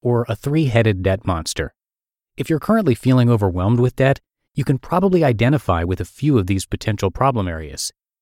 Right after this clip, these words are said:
If you've been there, done that, and have already taken control of previous problems with debt,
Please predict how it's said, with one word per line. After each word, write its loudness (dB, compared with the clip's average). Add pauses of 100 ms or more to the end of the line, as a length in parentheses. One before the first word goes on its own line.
(160)
If -4
you've 2 (100)
been 2
there, 2
done 2
that, -4 (320)
and -4
have -2
already 0
taken 0
control 2
of -4
previous -4
problems 0
with -4
debt, -2